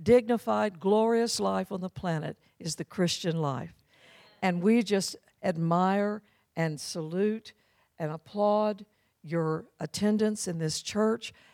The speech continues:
and your help to go to the world and your faithfulness to serve God and not allow the things of this world to crowd you. Hallelujah.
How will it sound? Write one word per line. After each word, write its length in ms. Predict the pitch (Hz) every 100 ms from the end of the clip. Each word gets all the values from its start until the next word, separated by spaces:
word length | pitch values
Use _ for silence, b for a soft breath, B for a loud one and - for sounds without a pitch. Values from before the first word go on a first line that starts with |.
| _
and 140 | 165
your 200 | 160 160
help 440 | 156 208 220 - -
to 100 | 175
go 220 | 185 180
to 100 | 170
the 120 | 165
world 500 | 147 175 196 220 220 b b b -
and 160 | 175 170
your 160 | 160
faithfulness 880 | - - 196 226 - 226 220 220 - b b b
to 100 | 175
serve 640 | - - 226 226 233 214
God 400 | 190 170 165 175 b b
and 140 | 185 180
not 220 | 190 226
allow 540 | 240 208 180 175 190 b b b -
the 100 | 165
things 380 | 190 190 208 208
of 140 | 196
this 240 | 214 208
world 440 | 185 170 165 165 180 _ -
to 100 | 175
crowd 480 | - 185 175 170 160
you. 160 | 160
Hallelujah. 720 | 180 214 202 196 185 185 165